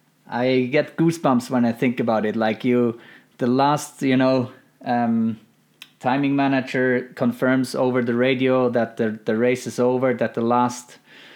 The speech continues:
you know, racer is, uh, in, uh, in the finish or across the finish line. Like, that was just incredible. That was really, really cool. Yeah.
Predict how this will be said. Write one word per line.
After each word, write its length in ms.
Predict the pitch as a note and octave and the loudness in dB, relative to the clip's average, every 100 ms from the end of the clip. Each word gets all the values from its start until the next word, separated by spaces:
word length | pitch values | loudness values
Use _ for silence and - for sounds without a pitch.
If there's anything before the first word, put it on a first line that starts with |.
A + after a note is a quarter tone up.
| - - | -20 -6
you 80 | A#2+ | -2
know, 140 | A#2 | 0
racer 520 | A2+ A#2+ B2+ - B2+ | 2 2 0 -2 -4
is, 340 | A#2+ A#2 G#2+ A2 | -2 -2 -2 -2
uh, 300 | A2+ A2 A2+ - | -2 -2 -4 -6
in, 420 | B2 A#2 A2+ A2 - - - - _ _ _ _ - | -4 0 0 -2 -8 -20 -20 -20 _ _ _ _ -6
uh, 320 | A#2+ A2+ A2 C#3+ | -2 -2 -2 -4
in 160 | C3+ | -2
the 60 | B2 | -2
finish 460 | - B2+ C#3 C3 B2 | 0 0 0 -2 -4
or 60 | |
across 280 | A2 B2+ B2 | -2 -2 -2
the 80 | A#2 | -6
finish 400 | - C#3 B2+ - | -4 -2 -2 0
line. 440 | C3 B2+ B2 A2 | 0 2 0 0
Like, 300 | G#2+ G#2 - | -4 -6 -4
that 280 | A#2+ A#2+ A#2 | 0 0 0
was 420 | G#2+ G2 - - - - | -4 -4 -8 -16 -20 -8
just 460 | A#2+ G#2+ - - _ _ | -4 -4 -6 -14 _ _
incredible. 640 | A2 G2+ A#2+ G#2 F#2+ F#2 - | -10 -6 -4 -4 -4 -8 -6
That 140 | A#2 | -4
was 220 | G#2+ G2 G#2 | -4 -6 -6
really, 420 | A2+ G#2+ G2+ G2 _ _ | -4 -2 -4 -8 _ _
really 340 | A2 G#2+ G#2 G2 | -6 -4 -4 -4
cool. 340 | - G2 G2 - _ _ _ _ _ _ _ _ A2+ | -6 -6 -8 -12 _ _ _ _ _ _ _ _ -10
Yeah. 240 | G2+ | -8